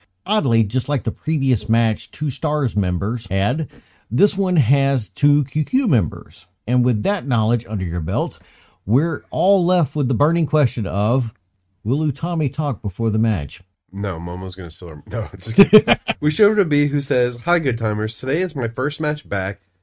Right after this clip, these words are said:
Speaker 2: and this will be my fifth Stardom tour. And I am wrestling fellow Q Q member Utami. Last tour I was here, she beat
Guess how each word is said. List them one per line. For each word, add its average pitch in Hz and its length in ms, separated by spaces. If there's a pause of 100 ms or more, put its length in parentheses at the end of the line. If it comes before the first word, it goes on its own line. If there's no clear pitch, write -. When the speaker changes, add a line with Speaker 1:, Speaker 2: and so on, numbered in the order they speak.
Speaker 2:
and 107 140
this 135 160
will 147 80
be 131 120
my 113 200
fifth 165 340
Stardom 104 500
tour. 73 360 (320)
And 117 160
I 120 160
am 117 320
wrestling 151 380
fellow 180 360
Q 180 240
Q 196 240
member 110 340
Utami. 113 520 (420)
Last 131 340
tour 156 240
I 123 100
was 123 180
here, 208 260
she 156 240
beat 127 340